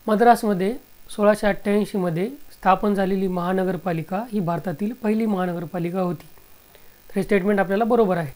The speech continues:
भारतातील पहिला municipal कायदा हा अठराशे बेचाळीस मध्ये बंगालमध्ये करण्यात आला. हे पण statement बरोबर आहे. अठराशे साठ मध्ये लॉर्ड मेयो यांनी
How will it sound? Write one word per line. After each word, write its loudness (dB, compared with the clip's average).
भारतातील 0
पहिला 4
municipal 0
कायदा 0
हा 0
अठराशे 0
बेचाळीस 2
मध्ये -2
बंगालमध्ये 6
करण्यात 0
आला. -4
हे 0
पण 2
statement -2
बरोबर 0
आहे. -8
अठराशे 4
साठ 4
मध्ये 0
लॉर्ड 6
मेयो 4
यांनी 0